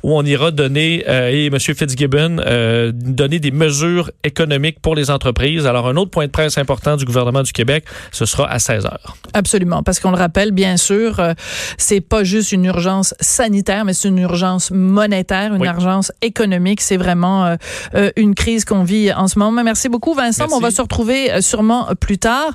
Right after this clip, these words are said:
Speaker 2: Donc, si vous avez, euh, éprouvé des symptômes du covid, euh, de la covid dix-neuf au cours des derniers jours et que vous avez tenté, euh, de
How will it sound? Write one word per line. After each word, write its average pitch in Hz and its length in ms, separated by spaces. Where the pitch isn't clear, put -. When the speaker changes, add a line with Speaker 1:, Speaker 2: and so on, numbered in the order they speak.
Speaker 2:
Donc, 269 260
si - 340
vous 262 240
avez, 240 640
euh, 190 340
éprouvé 220 520
des 190 120
symptômes 220 800
du 180 120
covid, 202 440
euh, 185 180
de 175 280
la 214 220
covid 220 260
dix-neuf 202 440
au 220 60
cours 240 220
des 214 120
derniers 190 420
jours 233 280
et 214 60
que 208 120
vous 190 320
avez 214 340
tenté, 262 440
euh, 202 220
de 202 440